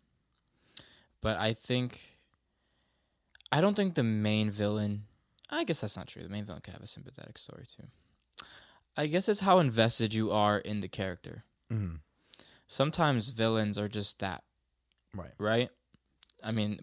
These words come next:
Speaker 1: but then there's not a lot of complexity there in that, in that regard.
Speaker 2: Right.
Speaker 1: Um, and then you have other characters that maybe you've grown with.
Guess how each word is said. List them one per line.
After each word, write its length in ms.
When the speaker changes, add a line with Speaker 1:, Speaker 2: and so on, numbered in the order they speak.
Speaker 1:
but 180
then 220
there's 280
not 120
a 40
lot 100
of 60
complexity 540
there 200
in 100
that, 180
in 120
that 180
regard. 400
Speaker 2:
Right. 160
Speaker 1:
Um, 540
and 180
then 140
you 100
have 320
other 220
characters 480
that 160
maybe 480
you've 320
grown 400
with. 340